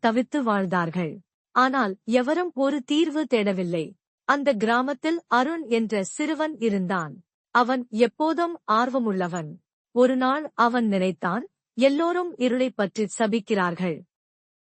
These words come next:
ஆனால் யாரும் ஒரு விளக்கு ஏற்ற முயலவில்லை." அதனால் அவன் ஒரு மாற்றம் செய்ய முடிவு செய்தான்.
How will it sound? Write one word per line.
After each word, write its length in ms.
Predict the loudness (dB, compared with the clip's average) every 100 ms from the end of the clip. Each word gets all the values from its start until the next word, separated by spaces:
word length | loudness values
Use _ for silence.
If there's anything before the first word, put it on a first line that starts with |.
| _
ஆனால் 420 | 0 2 2 0 -2
யாரும் 520 | 2 2 2 0 -2
ஒரு 220 | 0 0
விளக்கு 460 | 2 2 2 0 2
ஏற்ற 380 | 2 0 -2 -2
முயலவில்லை." 720 | 2 2 2 0 -2 -4 -6 -10 _ _
அதனால் 540 | 0 2 2 0 -2 -6 -14 _ _
அவன் 360 | 2 2 -2
ஒரு 220 | 2 2 2
மாற்றம் 480 | 2 0 -2 -6
செய்ய 400 | -2 0 0 -2
முடிவு 440 | -2 0 0 0 -2
செய்தான். 580 | -2 -2 -2 -4 -8